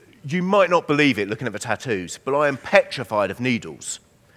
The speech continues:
So quite frankly, if someone's gonna take my teeth out, they, first of all, I need to know they know what they're doing. Secondly, they've got to charm the pants off me to get me in that chair, open my mouth and have a needle put in. So that's the reality, that there is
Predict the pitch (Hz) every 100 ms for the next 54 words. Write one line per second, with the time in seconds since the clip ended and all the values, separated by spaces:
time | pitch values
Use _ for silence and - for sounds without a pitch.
0 | _ - - 190 - 247 190 - 180 170
1 | 127 107 - 220 214 180 185 - 170 151
2 | 147 - 151 - 80 69 _ _ _ _
3 | _ _ _ _ _ _ 151 156 160 156
4 | 156 - 139 226 226 208 170 117 - 147
5 | 180 180 156 135 120 110 110 117 95 98
6 | 113 92 76 - _ _ - - - -
7 | 196 - 131 104 147 180 190 156 - 185
8 | 165 160 160 - 202 202 - 117 110 98
9 | - 151 139 156 185 156 - - 110 92
10 | 107 - - - - 156 175 165 143 127
11 | 127 98 - 113 98 110 90 87 101 73
12 | 76 - - - - 175 226 202 - -
13 | - 175 170 151 147 127 110 107 90 143
14 | 147 - - - 156 170 196 175 -